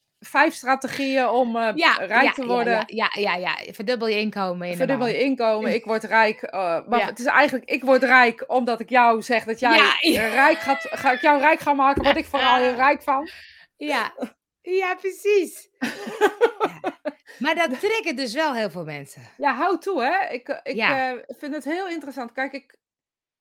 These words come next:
Speaker 1: ik ben heel vaak geneigd om het ook te gebruiken, omdat het bijvoorbeeld, hoe moet je energie geven? Het zou prachtig, eh, leuke cursus zijn. Maar ik merk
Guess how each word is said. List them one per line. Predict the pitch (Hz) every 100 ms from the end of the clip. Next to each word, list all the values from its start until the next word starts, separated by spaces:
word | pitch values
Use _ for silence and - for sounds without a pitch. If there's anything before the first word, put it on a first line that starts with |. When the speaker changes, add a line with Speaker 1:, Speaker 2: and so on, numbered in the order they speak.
| _
Speaker 1:
ik | 240 269
ben | 269
heel | 262 349 403
vaak | 330 -
geneigd | 285 269 269
om |
het | 233
ook | - 359
te | 320
gebruiken, | 262 220 247 247
omdat | 247 247 -
het |
bijvoorbeeld, | - 220 247 220 - _
hoe | 190 277
moet | 294 285
je | 262 226 -
energie | 220 220 220 339
geven? | 202 175 240
Het | - _ _
zou | 226
prachtig, | 220 277 294 - 196 165
eh, | 185 180 180
leuke | 170 208 226
cursus | 226 302 320 254
zijn. | 226 190 - _
Maar | -
ik | 233
merk | 240 285 285 285